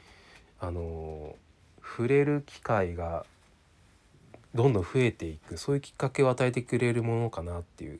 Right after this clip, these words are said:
気がしています。このエムイーというのは。うーん、なのでその自分がうまくいってる感覚って、あの、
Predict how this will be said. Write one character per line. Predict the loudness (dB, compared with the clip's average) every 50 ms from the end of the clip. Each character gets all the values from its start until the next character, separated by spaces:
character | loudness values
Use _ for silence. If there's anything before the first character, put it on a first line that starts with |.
| -14
気 | -10 -8 -8
が | -6 -6
し | -6 -8 -8
て | -8 -10
い | -10
ま | -10 -10
す。 | -10 -10 -8
こ | -6 -6
の | -4
エ | -4 -4
ム | -2 -2 -2
イ |
ー | -4
と | -6 -10
い | -14 -14
う | -14
の | -14
は。 | -14 -14 -14 _ _ _ _ _ _ _ _ _ _ _ _ -20 -20 _ _ _ -20 -20 -20 -20 -20 _ _ -20 -20 _ _ -20 _ _ _ _ _ _ -20 -20 -20 -20 -20 _ _ _ _ _ _ _ _ _ _ -10
う | -8
ー |
ん、 | -6 -6 -6 -8 -8 -8 -8 -8 -8 -8 -8 -8 -6
な | -4 -4
の | -2 -2
で | -4
そ | -4 -6 -4
の | -4 -4
自 | -2 -2 -2
分 | 0 0 0 0 0
が | 0 0
う | 0
ま | 0 0
く | 2 0 0
い |
っ | 0
て | -2 -2 -2 -2
る | -2 -2
感 | -2 -2 -2 -2
覚 | -2 -4 -4 -2 -2 -4
っ | -4
て、 | -4 _ -4 -2 -2 -2 -2 -4 -6
あ | -6 -4
の、 | -4 -2 -2 -4 -4 -6 -6 -8 -8 -10 -10 -12